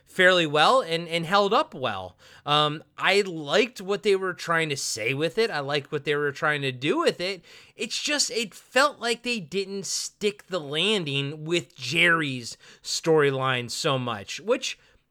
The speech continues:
sucks when the main, that's, he's the main character of the show. I always have a problem when Jerry has the weakest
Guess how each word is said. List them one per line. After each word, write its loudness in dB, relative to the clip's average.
sucks 0
when 0
the 2
main, 0
that's, -2
he's -4
the -2
main -2
character 0
of -2
the -6
show. -4
I 4
always 2
have -2
a 2
problem 0
when 0
Jerry 2
has -4
the -2
weakest -8